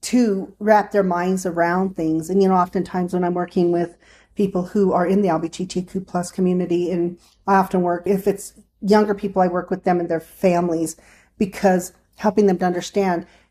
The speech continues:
that you internally have known this all your life, but this is news to the people you're telling who are like your parents, who have this idea of, you know, you're gonna get married and have, you know, two point five children or whatever the thing is for today.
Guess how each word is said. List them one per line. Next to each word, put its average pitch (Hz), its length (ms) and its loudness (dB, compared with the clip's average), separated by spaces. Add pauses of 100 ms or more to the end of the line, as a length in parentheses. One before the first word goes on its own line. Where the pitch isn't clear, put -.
that 190 400 4 (220)
you 240 460 0
internally 226 540 2
have 180 180 -4
known 180 280 2
this 185 360 -2 (320)
all 196 200 4
your 180 120 -4
life, 170 480 0 (580)
but 240 140 4
this - 180 2
is 214 160 -4
news 269 320 2
to 254 100 -2
the 214 80 -4
people 240 300 -2
you're 208 140 0
telling 202 520 0
who 196 200 2
are 185 100 4
like 185 240 0
your 185 80 -2
parents, 190 480 -2
who 190 160 -6 (300)
have 208 240 2
this 196 200 -2
idea 180 560 0
of, 180 340 2 (280)
you 214 80 0
know, 202 60 2
you're 196 180 2
gonna 196 140 2
get 190 160 0
married 180 260 2
and 175 140 -6
have, 180 360 -4
you 208 80 -2
know, 180 180 -2
two 196 120 -10
point 185 220 -6
five 175 160 0
children 180 340 -4
or 175 80 -2
whatever 175 480 2
the 180 240 -4
thing 190 260 0
is 180 140 -2
for - 140 -2
today. 190 500 0